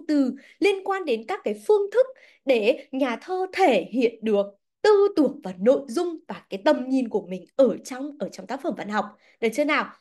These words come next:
Tiếp nào. Các bạn sẽ có thể thấy là trong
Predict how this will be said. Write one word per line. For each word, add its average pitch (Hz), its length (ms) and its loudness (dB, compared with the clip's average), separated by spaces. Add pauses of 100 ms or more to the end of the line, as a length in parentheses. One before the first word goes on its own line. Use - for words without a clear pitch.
(140)
Tiếp 370 160 -4
nào. 247 160 0 (1400)
Các 392 80 0
bạn 403 180 -4
sẽ - 160 -8
có 226 100 0
thể 339 220 -2
thấy 202 180 -8
là 254 260 -4 (540)
trong 453 160 2